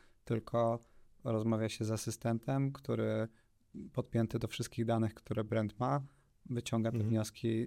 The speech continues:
Speaker 1: samodzielnie, zderza je z konkurencją, robi wszystko, y, w zasadzie
Speaker 2: Musiałeś
Speaker 1: pewnie
Speaker 2: czytać, e, Billa Gatesa ostatnio, bo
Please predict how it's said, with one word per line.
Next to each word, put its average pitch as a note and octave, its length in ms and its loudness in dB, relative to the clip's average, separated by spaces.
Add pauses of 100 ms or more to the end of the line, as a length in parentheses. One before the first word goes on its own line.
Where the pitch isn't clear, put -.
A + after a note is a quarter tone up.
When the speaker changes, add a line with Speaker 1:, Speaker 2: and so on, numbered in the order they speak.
Speaker 1:
samodzielnie, A2+ 840 0
zderza A2 360 0
je G#2+ 140 2
z - 60 -8
konkurencją, A2 880 0
robi A2 180 0
wszystko, - 380 -4 (400)
y, - 120 -10 (500)
w - 40 -12
zasadzie A#2+ 460 0 (180)
Speaker 2:
Musiałeś F#2 460 4
Speaker 1:
pewnie - 60 -18
Speaker 2:
czytać, - 500 2
e, F2+ 240 2
Billa G2+ 240 4
Gatesa F#2+ 340 2
ostatnio, F#2 440 2
bo F2 220 2